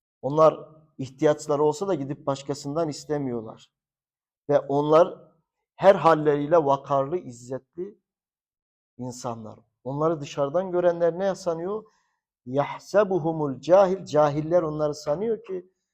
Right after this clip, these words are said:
agniyâi minet taaffuf, yani iffetlerinden dolayı zengin sanıyorlar. İkinci olarak Kur'an'da işaret ettiği anlam akılsızlık ve pervasızlık.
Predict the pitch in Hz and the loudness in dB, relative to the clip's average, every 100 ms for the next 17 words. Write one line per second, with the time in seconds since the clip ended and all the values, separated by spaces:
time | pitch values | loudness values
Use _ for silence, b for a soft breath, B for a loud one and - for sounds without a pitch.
0 | _ 127 131 123 135 143 180 165 135 127 | _ -2 0 -2 -4 0 0 -2 -6 -8
1 | 131 131 - 127 131 131 _ 131 _ 113 | -8 -10 -10 -8 -8 -10 _ -20 _ -14
2 | 117 113 _ _ _ _ _ - - 127 | -14 -16 _ _ _ _ _ -20 -12 -12
3 | - 131 139 175 208 147 110 120 131 131 | -8 -8 -4 -4 -4 -4 -6 -8 -8 -6
4 | 170 180 - 120 104 101 - _ _ _ | -6 -6 -8 -10 -12 -16 -18 _ _ _
5 | _ _ _ - - _ _ _ _ _ | _ _ _ -20 -20 _ _ _ _ _
6 | _ _ _ 151 - 202 208 175 254 262 | _ _ _ -10 -4 -2 0 0 4 8
7 | 233 208 190 196 - 180 160 175 165 160 | 10 12 10 8 0 6 8 8 6 8
8 | 208 233 - - _ _ _ _ _ _ | 8 6 -8 -20 _ _ _ _ _ _
9 | _ _ _ _ - _ _ 135 - 160 | _ _ _ _ -20 _ _ -12 2 6
10 | 190 214 196 - 170 156 147 147 175 202 | 8 8 4 4 4 6 6 6 6 4
11 | 175 147 147 160 - 165 185 202 165 165 | 4 0 0 -4 -4 -4 -4 0 0 4
12 | 143 143 143 143 135 120 | 4 6 4 4 -6 -14